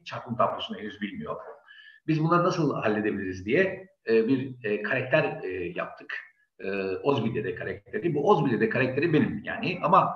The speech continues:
orada bir karakter var yani şey olarak, e, çizimli. Bunların çizimini yaptırdık ve çok eğlenceli bir matematik projesi,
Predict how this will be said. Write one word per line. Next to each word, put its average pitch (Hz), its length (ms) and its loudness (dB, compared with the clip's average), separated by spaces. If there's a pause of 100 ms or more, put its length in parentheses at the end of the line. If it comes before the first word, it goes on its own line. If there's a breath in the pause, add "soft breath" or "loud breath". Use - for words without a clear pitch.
(100)
orada 226 200 2
bir 226 80 -2
karakter 107 360 0
var 90 220 -2
yani - 200 -10
şey 98 180 -4
olarak, 90 300 -4 (460)
e, 95 80 -8 (360)
çizimli. 113 640 0
Bunların 101 220 -4
çizimini - 340 -6
yaptırdık - 480 -4 (360 loud breath)
ve 160 440 2
çok 294 180 -6 (240)
eğlenceli 151 480 4
bir 156 40 2
matematik 143 460 2
projesi, - 520 -2